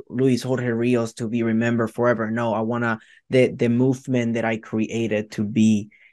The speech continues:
there, right? So that's why I like the, the fact that you're doing movies, and, and that's something that, that, to be honest, that, that's a direction that I might, I might keep heading, because I'm already talking with clients about, we're already doing T V shows, so it's just kinda like a slippery slope <laughs> almost, right? Like,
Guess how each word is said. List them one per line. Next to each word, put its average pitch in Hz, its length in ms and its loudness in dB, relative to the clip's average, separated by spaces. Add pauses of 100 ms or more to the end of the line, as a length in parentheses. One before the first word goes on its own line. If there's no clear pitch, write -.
(100)
there, 98 320 2
right? 110 300 2
So 123 140 2
that's 120 200 2
why 127 160 6
I 113 120 2
like 123 260 2
the, 127 140 2
the 123 120 -4
fact 123 240 0
that 123 80 2
you're 120 120 0
doing 120 260 0
movies, 113 520 0
and, 113 280 0 (240)
and 120 140 2
that's 127 140 2
something 131 420 2
that, 120 340 4
that, 117 300 2 (240)
to 127 100 2
be 120 140 2
honest, 123 260 0
that, 123 180 0
that's 123 200 0
a 135 80 2
direction 120 560 0
that 117 240 -4
I 117 100 2
might, 117 500 2
I 117 120 0
might 117 260 2
keep 120 180 -2
heading, 123 320 0
because 127 360 -4 (100)
I'm 131 160 -4
already 127 320 0
talking 123 400 -4
with 120 220 -4
clients 120 400 0
about, 113 320 2
we're 123 100 2
already 127 300 4
doing 113 320 -2
T - 160 -6
V 123 140 0
shows, 185 440 2
so 120 220 0
it's 117 160 0
just - 180 -6
kinda 117 380 2
like 110 240 2
a 113 40 -4
slippery 113 380 0
slope 113 340 -2
<laughs> 117 120 2
almost, 127 260 -2
right? 117 160 2
Like, 117 240 -2